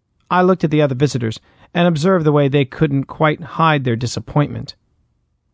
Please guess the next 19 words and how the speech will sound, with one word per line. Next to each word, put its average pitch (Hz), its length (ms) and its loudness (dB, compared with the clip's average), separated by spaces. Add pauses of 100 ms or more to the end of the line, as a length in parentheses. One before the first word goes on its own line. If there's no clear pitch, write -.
I - 140 -12
couldn't 147 280 -2
blame 120 260 -2
them. 104 160 -6 (240)
I 175 100 0
remembered 175 400 2
the 160 80 0
way 165 160 2
I 165 140 2 (100)
first 156 260 0
felt 139 360 -2 (180)
on 139 160 -2
seeing 139 300 0
Hydra. 127 480 -4 (640)
"Is - 80 -14
that 156 260 0
all 131 200 0
there 175 180 0
is?" 131 480 -4